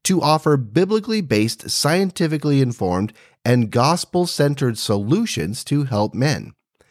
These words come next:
Some of the ideas he proposes are to grow and develop in areas of personal holiness, renewing one's mind and building new neurological pathways,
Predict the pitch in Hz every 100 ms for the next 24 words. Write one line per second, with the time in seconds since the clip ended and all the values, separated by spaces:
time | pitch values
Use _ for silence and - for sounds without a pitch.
0 | _ _ - 131 175 165 127 113 110 107
1 | 117 120 107 95 - 175 165 101 131 -
2 | 104 113 - 110 101 - 113 127 165 147
3 | 98 87 104 123 156 - 98 - 107 117
4 | 143 156 - 87 - - _ _ - 156
5 | 170 - 127 113 123 127 143 202 - -
6 | _ _ - 110 113 120 139 131 117 117
7 | 104 98 92 107 156 156 87 87 95 -
8 | 117 135 127 104 117 123 98 107 135 113
9 | 104 120 - 104 - 110 107 123 156 190